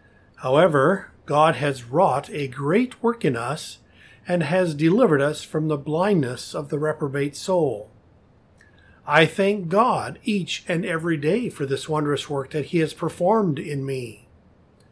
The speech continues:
My hope is that you thank him also continually for the work that he has wrought in you. But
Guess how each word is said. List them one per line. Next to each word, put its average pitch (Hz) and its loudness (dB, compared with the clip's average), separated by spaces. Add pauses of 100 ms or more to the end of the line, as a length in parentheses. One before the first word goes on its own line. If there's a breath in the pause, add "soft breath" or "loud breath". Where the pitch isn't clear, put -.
(540 soft breath)
My 214 4
hope 202 10
is 175 6
that 190 6
you 226 4
thank 240 -2
him 131 -6
also 165 -2
continually 170 2
for 147 -8
the 131 -6
work 143 -2
that 151 -8
he 156 -2
has 156 -4
wrought 139 -8
in 180 -8
you. 196 2 (1300 soft breath)
But 196 2